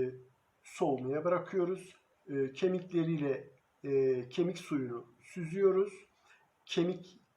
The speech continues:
e, iliklerde, kemiklerde kalıyor. Daha sonra bunları ayıklıyoruz. E, ve soğuduktan sonra buzdolabımıza koyuyoruz. Buzdolabımızda, e,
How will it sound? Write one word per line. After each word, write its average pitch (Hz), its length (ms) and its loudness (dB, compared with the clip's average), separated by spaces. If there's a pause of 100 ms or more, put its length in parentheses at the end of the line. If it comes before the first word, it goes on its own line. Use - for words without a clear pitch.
e, 147 40 -2
iliklerde, 165 840 2
kemiklerde 147 680 -2
kalıyor. 180 540 0 (280)
Daha 147 180 4
sonra 151 280 -4
bunları 143 340 -4
ayıklıyoruz. 170 920 0 (680)
E, 156 60 -4 (600)
ve 269 340 0 (220)
soğuduktan 151 560 0
sonra 160 320 -4
buzdolabımıza 139 640 -2
koyuyoruz. 127 680 -8 (300)
Buzdolabımızda, 190 1120 0
e, 160 100 -4